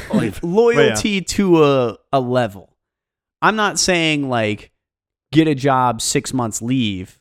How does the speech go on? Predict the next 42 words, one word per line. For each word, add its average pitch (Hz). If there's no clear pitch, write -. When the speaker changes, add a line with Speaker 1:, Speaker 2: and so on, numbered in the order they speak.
Speaker 1:
I'm 143
saying, 139
like, 107
get 160
a 170
job, 107
put 185
in 175
your 147
fucking 143
work, 110
and 135
then 135
when 127
you're 131
no 135
longer 139
being 120
rewarded, 107
move 110
on. 92
Speaker 2:
Oh, 185
okay. 120
Speaker 1:
But 143
Speaker 3:
Yeah. 123
Speaker 1:
boomers 165
are 117
like, 101
"You 143
should 110
never 110
leave 110
a 101
job. 90
You 127
should -
stay 117
there 113
for 101
forty 117
fucking 107
years 101